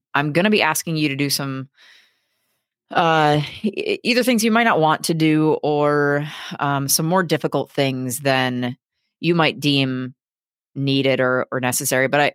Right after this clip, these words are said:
I, I wanna remind you that, I wanna remind you that, that what you're asking of your body is, is, is pretty crazy. Like, if we're, if we're being honest with ourselves,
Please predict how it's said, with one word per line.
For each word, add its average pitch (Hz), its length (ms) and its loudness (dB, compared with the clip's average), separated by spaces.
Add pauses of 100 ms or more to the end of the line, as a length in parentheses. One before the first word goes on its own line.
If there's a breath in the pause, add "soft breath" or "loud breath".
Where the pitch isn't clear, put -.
I, 135 400 2 (420)
I 143 120 0
wanna 165 360 0
remind 139 460 0
you 135 220 -2
that, 131 320 0 (520)
I 135 80 -12
wanna 170 160 2
remind 156 360 2
you 151 80 2
that, 139 180 -4 (380)
that 139 180 -2
what 139 160 2
you're 143 220 2
asking 175 560 0
of 160 120 -2
your 156 140 2
body 135 640 -2 (320)
is, 127 680 -2 (500)
is, - 140 -2 (260)
is - 140 -2
pretty 170 260 0
crazy. - 560 -2 (1120)
Like, 131 140 -2
if 139 160 0
we're, 139 160 2 (260)
if - 140 -4
we're 135 60 2
being 151 440 2
honest 123 560 0
with 127 280 -2
ourselves, 120 720 0